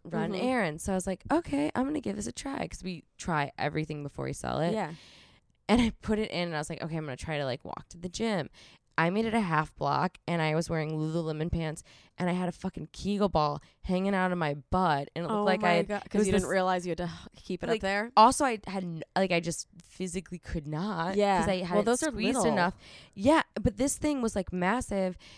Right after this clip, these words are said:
Speaker 1: and it was the
Speaker 2: <laughs>
Speaker 1: summer, and I had Lululemon pants on, and it literally looked like I had shit my pants.
Speaker 2: <laughs> That's
Speaker 1: And I had to
Speaker 2: amazing.
Speaker 1: walk, like, two blocks before I could find a Starbucks to go into the bathroom to, like,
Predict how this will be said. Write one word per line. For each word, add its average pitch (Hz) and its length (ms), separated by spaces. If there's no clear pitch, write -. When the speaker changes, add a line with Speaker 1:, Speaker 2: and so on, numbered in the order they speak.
Speaker 1:
and 202 400
it 214 80
was 208 140
the 190 80
Speaker 2:
<laughs> - 140
Speaker 1:
summer, 175 260
and 147 120
I 175 40
had 170 140
Lululemon 170 420
pants 170 180
on, 156 100
and 139 120
it - 80
literally 160 220
looked 170 100
like 160 120
I 156 40
had 147 120
shit - 340
my 143 200
pants. 151 520
Speaker 2:
<laughs> - 60
That's - 320
Speaker 1:
And 180 200
I 175 60
had 208 200
to 208 80
Speaker 2:
amazing. 180 140
Speaker 1:
walk, 170 240
like, 185 240
two 190 260
blocks 170 340
before 180 160
I 170 60
could 170 100
find 170 160
a 165 40
Starbucks 160 580
to 160 80
go 156 100
into 156 120
the 156 100
bathroom 147 500
to, 147 60
like, 147 180